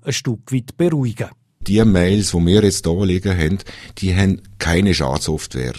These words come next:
Speaker 2: im Hintergrund. Sieht natürlich nicht aus, dass in zukünftigen Mail allenfalls Schadsoftware drin sein kann. Das Wichtigste ist, nie in einer Mail auf einen Link klicken, es ist meistens schon,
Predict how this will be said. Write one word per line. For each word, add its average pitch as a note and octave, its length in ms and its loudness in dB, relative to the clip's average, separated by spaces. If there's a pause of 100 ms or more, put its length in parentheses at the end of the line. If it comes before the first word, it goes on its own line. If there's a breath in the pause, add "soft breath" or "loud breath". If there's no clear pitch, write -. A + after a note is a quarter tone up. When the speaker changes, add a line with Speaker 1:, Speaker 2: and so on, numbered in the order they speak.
(160)
Speaker 2:
im E2 140 -4
Hintergrund. D#2 600 -6 (580 loud breath)
Sieht - 380 2
natürlich G#2 360 0
nicht - 400 -4
aus, G2+ 400 -2
dass F2 220 -2
in F2+ 220 -4
zukünftigen F#2 680 -2
Mail F2 220 0
allenfalls E2 520 -2
Schadsoftware D2 640 -4
drin A2 300 2
sein G2+ 240 -4
kann. C2 200 -8 (420 loud breath)
Das - 120 -8
Wichtigste A2 600 -2
ist, F2+ 360 -6 (560 loud breath)
nie G#2+ 420 6 (280)
in D#2+ 160 2
einer D#2 80 0
Mail D#2+ 320 -2
auf D#2+ 140 -8
einen D2+ 120 -2
Link E2 280 -4
klicken, F2 460 -4
es E2 200 -8
ist D#2 120 -8
meistens D#2+ 400 -6
schon, D#2+ 260 -2